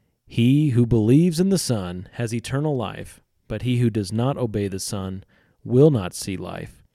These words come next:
but the wrath of God abides on him." Wow, lots, lots to see. But let's start with verse thirty right here.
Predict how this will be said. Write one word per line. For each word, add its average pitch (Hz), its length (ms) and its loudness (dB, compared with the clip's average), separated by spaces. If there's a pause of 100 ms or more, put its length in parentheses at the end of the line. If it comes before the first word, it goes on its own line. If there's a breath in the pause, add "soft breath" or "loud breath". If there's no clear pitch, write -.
(260)
but 117 160 -4
the 110 100 -2
wrath 113 540 -4
of 113 180 -8
God 95 480 -4 (540)
abides 98 640 -4
on 92 340 -8
him." 85 440 -12 (1800)
Wow, 139 460 2 (520 loud breath)
lots, 151 640 -4
lots 135 260 -4
to 135 80 -6
see. 113 340 -6
But 101 200 -10
let's 160 200 -2
start 104 560 -6 (160)
with 120 380 -6
verse 117 640 -6
thirty 123 640 -4
right 107 180 -6
here. 117 300 -4